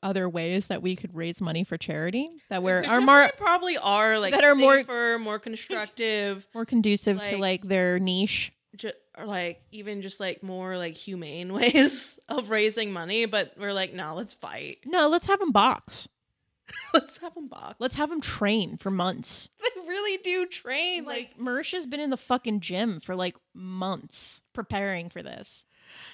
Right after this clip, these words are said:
Speaker 2: It's insane to me.
Speaker 1: It's
Speaker 2: Like, it's,
Speaker 1: crazy.
Speaker 2: it's really crazy that we're like, f-, we wanna see these influencers <laughs> fight.
Speaker 1: And we're
Speaker 2: Like,
Speaker 1: excited.
Speaker 2: fight, fight, fight.
Speaker 1: Yeah. I don't know.
Speaker 2: Well, it's like, you think, like,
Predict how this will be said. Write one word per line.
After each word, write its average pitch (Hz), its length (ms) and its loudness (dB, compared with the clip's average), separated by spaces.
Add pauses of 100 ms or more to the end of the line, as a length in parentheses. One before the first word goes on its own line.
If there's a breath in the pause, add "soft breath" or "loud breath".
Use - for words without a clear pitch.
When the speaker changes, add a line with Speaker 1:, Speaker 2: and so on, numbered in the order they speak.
(880 loud breath)
Speaker 2:
It's 269 200 -10
insane 349 540 -6
to 226 120 -6
me. 170 420 -8
Speaker 1:
It's - 260 -8
Speaker 2:
Like, 571 120 0 (100)
it's, 415 260 10
Speaker 1:
crazy. 285 160 -2
Speaker 2:
it's 208 180 -8
really 302 360 -4
crazy 233 500 -2
that 196 220 -2
we're 226 180 -4
like, 185 240 -4
f-, - 220 -20 (280)
we 220 160 -4
wanna 262 280 -4
see 180 220 -8
these 202 260 -12
influencers 160 840 -12
<laughs> - 60 -20
fight. - 460 -4
Speaker 1:
And 214 100 -10
we're 220 100 -4
Speaker 2:
Like, 240 60 -2
Speaker 1:
excited. 240 520 -4 (120)
Speaker 2:
fight, 254 220 -14 (200)
fight, - 380 -10
fight. - 520 -14 (840 soft breath)
Speaker 1:
Yeah. 180 240 -8 (420)
I 214 80 -8
don't 262 120 -2
know. 202 180 -2 (220)
Speaker 2:
Well, 240 280 -12
it's 214 160 -12
like, 208 180 -12
you 202 100 -14
think, 196 340 -12
like, 175 360 -14